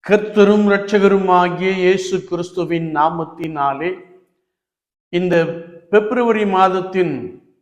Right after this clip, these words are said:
அதிகாலை வேளையிலே உங்களை அன்போடு கூட வாழ்த்துகிறேன். உங்களுக்கு கிருபையும் தேவ சமாதானமும் உண்டாவதாக.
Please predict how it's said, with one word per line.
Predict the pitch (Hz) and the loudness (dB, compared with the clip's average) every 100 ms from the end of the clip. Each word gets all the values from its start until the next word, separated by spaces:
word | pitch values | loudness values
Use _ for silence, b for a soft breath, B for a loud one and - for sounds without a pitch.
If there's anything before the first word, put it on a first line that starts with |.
| _ _ | _ _
அதிகாலை | - 143 185 180 190 190 202 196 | -10 -6 -2 2 4 4 2 0
வேளையிலே | 175 175 175 170 | 0 0 0 0
உங்களை | 170 156 143 | -2 -2 -4
அன்போடு | 151 156 160 | -4 -6 -8
கூட | 151 147 139 135 131 _ | -8 -8 -8 -8 -12 _
வாழ்த்துகிறேன். | 123 151 160 - 151 151 160 160 - _ _ _ _ _ _ _ _ - | -2 0 -2 -12 -12 -8 -8 -10 -18 _ _ _ _ _ _ _ _ -10
உங்களுக்கு | 170 233 233 226 226 | -6 -2 -2 -2 -2
கிருபையும் | 202 - 240 247 226 214 208 | -4 -2 -4 -2 -2 0 -4
தேவ | 196 196 202 190 185 | 0 0 2 0 -2
சமாதானமும் | 185 - 175 190 185 175 170 170 165 160 165 | -4 -4 -2 0 -2 0 -2 -2 -6 -10 -10
உண்டாவதாக. | 180 160 143 135 120 120 | -4 0 0 0 -6 -8